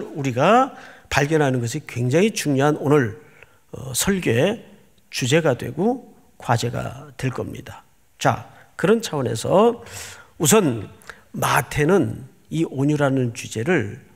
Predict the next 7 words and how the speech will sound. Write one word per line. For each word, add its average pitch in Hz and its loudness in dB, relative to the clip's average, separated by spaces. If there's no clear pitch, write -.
어떤 214 0
방식으로 143 -4
이해를 131 -2
했는가 117 -6
하면 202 0
놀랍게도 151 0
이 190 0